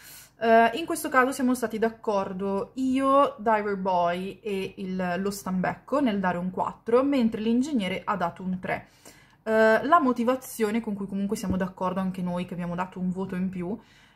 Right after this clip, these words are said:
è che, ehm, non danno,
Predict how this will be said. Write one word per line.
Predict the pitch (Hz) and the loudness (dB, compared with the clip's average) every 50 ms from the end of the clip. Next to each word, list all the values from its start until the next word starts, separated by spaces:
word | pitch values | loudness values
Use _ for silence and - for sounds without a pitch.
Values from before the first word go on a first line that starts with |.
| _ _ _ | _ _ _
è | - 277 277 | -2 -2 -2
che, | - - 247 233 220 220 233 254 - - - _ _ | -2 0 4 6 8 8 8 6 4 0 -10 _ _
ehm, | 233 214 214 214 208 208 208 208 202 202 208 202 202 202 202 202 196 196 196 196 190 190 - - _ _ _ _ - _ _ _ _ _ _ _ _ _ | -4 -2 -2 0 0 -2 -2 -2 -2 -4 -4 -2 -2 -2 -2 -2 -2 -2 -4 -6 -8 -10 -12 -14 _ _ _ _ -20 _ _ _ _ _ _ _ _ _
non | 233 233 240 247 269 285 285 277 277 247 | 2 4 4 6 4 4 4 4 2 2
danno, | 220 262 254 247 254 247 254 254 247 247 254 254 262 262 269 269 262 - - | 4 4 6 6 6 4 2 2 2 2 2 4 2 2 2 0 -2 -4 -10